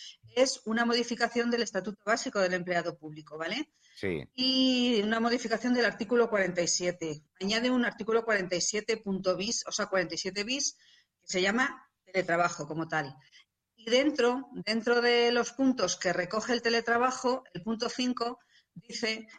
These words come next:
Speaker 1: "El personal laboral al servicio de las administraciones públicas se regirá en materia de teletrabajo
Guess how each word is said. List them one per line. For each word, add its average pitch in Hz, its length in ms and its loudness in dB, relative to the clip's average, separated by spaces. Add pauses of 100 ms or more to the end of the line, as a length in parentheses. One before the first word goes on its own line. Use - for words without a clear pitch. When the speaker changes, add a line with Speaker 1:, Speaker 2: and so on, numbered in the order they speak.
(120)
Speaker 1:
"El - 80 -16
personal 190 500 0
laboral 226 380 4
al 190 140 2
servicio 185 520 -2
de 175 80 -2
las 170 220 -2
administraciones 180 720 -4
públicas 247 560 -2 (260)
se - 220 -2
regirá 196 720 0 (420)
en - 180 -2
materia 220 380 2
de 240 100 4
teletrabajo 233 760 2